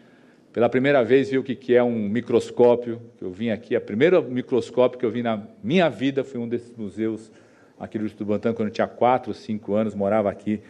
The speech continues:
na Avenida Caxingui, aqui do lado. Ver o valor de um brasileiro,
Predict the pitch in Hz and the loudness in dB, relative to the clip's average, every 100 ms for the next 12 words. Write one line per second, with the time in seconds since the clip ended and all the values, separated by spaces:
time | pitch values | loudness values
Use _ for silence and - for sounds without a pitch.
0 | - - - - - 98 107 110 113 98 | -20 -20 -20 -16 -6 0 2 2 0 -2
1 | - 95 107 101 101 95 95 110 110 - | -2 0 2 0 0 0 2 2 2 -4
2 | - - - - - 92 127 170 170 139 | -18 -20 -20 -20 -18 0 6 6 6 6
3 | 160 139 151 175 156 107 - - 123 120 | 6 8 8 10 10 6 -2 -4 -2 2
4 | 127 156 127 143 131 143 147 143 143 143 | 4 4 2 2 6 6 6 4 -2 -8